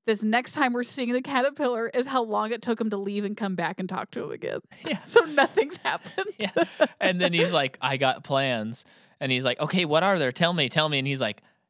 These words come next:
Speaker 2: "Just one more thing." And then he <laughs> inches away.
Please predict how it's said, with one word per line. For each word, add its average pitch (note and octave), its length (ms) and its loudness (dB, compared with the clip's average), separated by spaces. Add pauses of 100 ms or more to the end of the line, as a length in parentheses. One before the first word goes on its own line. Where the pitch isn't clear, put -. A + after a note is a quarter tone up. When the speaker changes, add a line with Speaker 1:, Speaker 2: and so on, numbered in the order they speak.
(180)
Speaker 2:
"Just A2+ 200 -2
one A2+ 280 -4
more B2 240 -2
thing." C3 460 0
And D3+ 200 4
then - 100 6
he D#3+ 140 2
<laughs> - 40 4
inches G3 580 4
away. A3+ 580 4